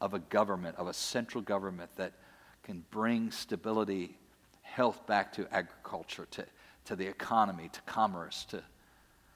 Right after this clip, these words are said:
to the distribution of food, to the growing of food again. We pray against this insidious, destructive cat epidemic in the country. We pray that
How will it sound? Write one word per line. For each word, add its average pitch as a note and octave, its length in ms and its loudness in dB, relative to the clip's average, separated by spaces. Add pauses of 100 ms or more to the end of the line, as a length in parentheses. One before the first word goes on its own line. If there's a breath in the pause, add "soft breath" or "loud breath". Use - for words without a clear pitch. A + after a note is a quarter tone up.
(100)
to - 80 -6
the F#2+ 140 0
distribution G2+ 680 -4
of F2+ 60 -6
food, A2+ 380 0
to A2+ 120 -2
the G2+ 160 0 (500 loud breath)
growing A2+ 440 8
of E2 100 -4
food D#2+ 460 -6
again. E2+ 220 -10
We A2+ 180 0
pray B2+ 440 4
against G#2+ 520 -2
this - 380 -4 (400 soft breath)
insidious, G#2 1120 0 (360)
destructive G#2 840 0 (600 soft breath)
cat - 480 2
epidemic F2 600 -6
in F2 100 -10
the E2 80 -10
country. - 380 -10
We F#2 160 -4
pray A2+ 500 2 (600 loud breath)
that G2+ 160 4